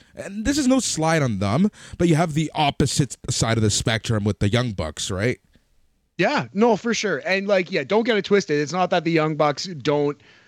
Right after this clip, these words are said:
Speaker 2: have stories in their matches and don't put thought into it.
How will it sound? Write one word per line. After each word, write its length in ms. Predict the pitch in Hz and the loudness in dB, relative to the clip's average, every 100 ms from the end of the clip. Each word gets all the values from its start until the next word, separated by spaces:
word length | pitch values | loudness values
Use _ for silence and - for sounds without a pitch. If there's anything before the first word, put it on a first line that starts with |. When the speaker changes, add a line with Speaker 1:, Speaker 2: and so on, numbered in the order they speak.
| _ | _
Speaker 2:
have 260 | - 147 143 | -2 -2 -2
stories 480 | - 175 175 165 160 | 0 2 4 2 0
in 80 | |
their 100 | 156 | 0
matches 480 | 143 139 135 139 127 | 0 -2 -2 -2 -2
and 220 | - 151 | -2 0
don't 240 | 156 156 156 | 2 2 2
put 180 | 160 - | -2 0
thought 380 | 165 147 151 | 2 2 2
into 340 | 147 135 127 123 | 0 -4 -4 -4
it. 160 | 123 | -6